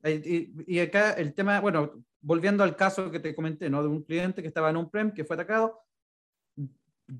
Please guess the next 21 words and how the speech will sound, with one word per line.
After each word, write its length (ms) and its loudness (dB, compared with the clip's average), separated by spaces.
Dado 300 6
ese 220 6
ataque, 600 0
hoy 200 2
día 340 4
está 420 2
evaluando, 500 4
está 320 0
haciendo 320 -4
las 140 2
evaluaciones 560 0
para 160 0
empezar 400 -2
a 60 2
migrar 500 0
distintas 680 -4
áreas 300 4
del 160 2
negocio 640 -2
a 160 6
cloud, 360 2